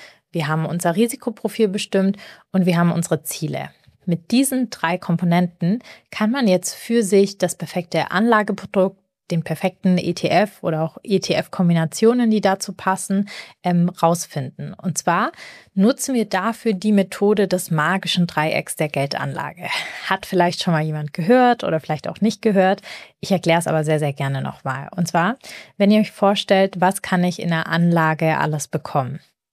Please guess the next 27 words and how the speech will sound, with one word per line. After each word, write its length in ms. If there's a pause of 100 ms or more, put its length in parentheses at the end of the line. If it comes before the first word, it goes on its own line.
(180)
Rendite. 520 (500)
Ja, 260
ich 80
kann 180
ganz, 200
ganz 180
viel 160
Rendite 400
damit 320
machen. 420 (640)
Oder 440
Sicherheit, 600
es 100
kann 180
sehr, 180
sehr 140
sicher 300
sein, 300
wie 60
zum 120
Beispiel 260
ein 60
Girokonto 640
oder 160
so. 160
Ich 120
kann 340